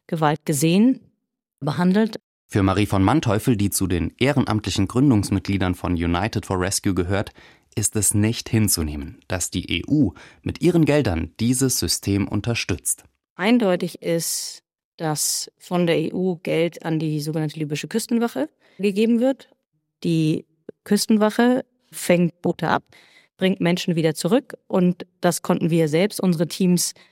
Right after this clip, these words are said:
Speaker 1: beobachten. Die Menschen werden direkt nach der Ausschiffung auf libyschem Boden übergeben an Busse, die die Menschen dann direkt in die Internierungslager bringt. Das heißt, es ist kein Zufall oder es ist nicht, dass es mal so, mal so passiert. Das ist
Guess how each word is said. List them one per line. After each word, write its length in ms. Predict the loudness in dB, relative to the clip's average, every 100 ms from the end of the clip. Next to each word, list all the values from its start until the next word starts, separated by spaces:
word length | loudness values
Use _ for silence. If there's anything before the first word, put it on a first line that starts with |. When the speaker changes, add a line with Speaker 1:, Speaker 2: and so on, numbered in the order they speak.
| _ -4
Speaker 1:
beobachten. 560 | -2 2 0 2 -2 _ _ _ -4
Die 80 |
Menschen 500 | 0 2 0 0 0
werden 560 | 2 2 2 2 0 -2 _ _ _ _ -16
direkt 520 | -4 -2 0 -2 0
nach 200 | -2 0
der 160 | -2 0
Ausschiffung 500 | -2 0 -2 -2 -4
auf 200 | -4 -2
libyschem 320 | -2 0 0
Boden 480 | 0 0 2 0 -2 _ _ -4
übergeben 720 | 2 2 2 0 2 2 0 _ _ _ -6
an 200 | -2 0
Busse, 400 | 0 2 2 0
die 180 | 0 0
die 120 | 2
Menschen 440 | 0 0 -2 0
dann 320 | 0 0 -2 -4 -2
direkt 600 | 0 0 -2 -16 -18 _
in 80 | -4
die 100 | -2
Internierungslager 720 | -2 0 0 0 -2 -4 -4
bringt. 320 | -2 -2 -4 -8 -20 -12
Das 140 | -4
heißt, 200 | -2 -2
es 80 | -4
ist 120 | -6
kein 180 | 0 -2
Zufall 640 | 2 2 2 2 4 4 2
oder 160 | 2
es 140 | 0 -4
ist 200 | -4 -2
nicht, 540 | -2 -4 -10 -8 -4
dass 140 | -4 -2
es 120 | 0
mal 180 | 0 4
so, 160 | 4
mal 240 | 4 4 2
so 100 | 2
passiert. 460 | 2 0 0 0
Das 140 | -4 -2
ist 340 | -2 -2 -8